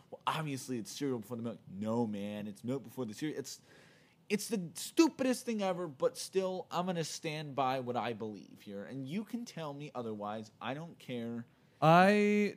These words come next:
Speaker 2: do I think the cereal should go before the milk? Yes.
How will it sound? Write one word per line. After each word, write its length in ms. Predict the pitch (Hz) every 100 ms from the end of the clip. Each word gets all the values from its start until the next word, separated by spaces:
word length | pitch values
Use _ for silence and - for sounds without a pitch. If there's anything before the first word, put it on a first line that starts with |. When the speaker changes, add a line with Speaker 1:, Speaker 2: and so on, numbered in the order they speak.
| 147
Speaker 2:
do 200 | 165 180
I 140 | 175
think 440 | 165 185 202 180 151
the 320 | 135 120 117
cereal 400 | 113 175 180 185
should 160 | 180 147
go 80 |
before 280 | 143 131 147
the 80 | 139
milk? 280 | 127 147 - -
Yes. 680 | 117 117 98 - - -